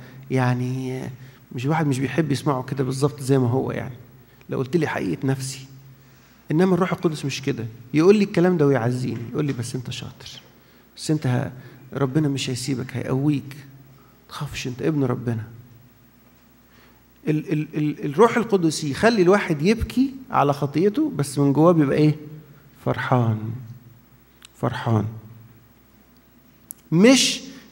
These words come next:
يقعد يلومني لدرجة إن أنا أكره نفسي وأكره عيشتي وأيأس وأبعد عن،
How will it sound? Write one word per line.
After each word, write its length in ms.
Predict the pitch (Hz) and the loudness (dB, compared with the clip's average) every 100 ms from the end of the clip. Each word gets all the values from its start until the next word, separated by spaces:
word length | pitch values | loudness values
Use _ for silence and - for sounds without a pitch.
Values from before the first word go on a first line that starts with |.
| - | 4
يقعد 400 | 190 226 185 156 | 8 10 10 10
يلومني 500 | 156 180 190 175 180 - - - | 8 8 6 6 4 0 -14 0
لدرجة 420 | 151 165 147 147 | 4 4 2 2
إن 80 | 151 | 2
أنا 200 | 156 165 | 2 0
أكره 280 | - 139 | 0 -2
نفسي 340 | 123 156 - - | 2 0 0 -2
وأكره 320 | 151 147 139 | -2 -2 -4
عيشتي 540 | 117 151 160 - 151 - - - - | -2 -2 -2 -4 -8 -8 -16 -10 -2
وأيأس 720 | 160 202 208 202 185 - - | 6 6 6 4 0 0 6
وأبعد 360 | 190 185 | 6 8
عن، 80 | 165 | 6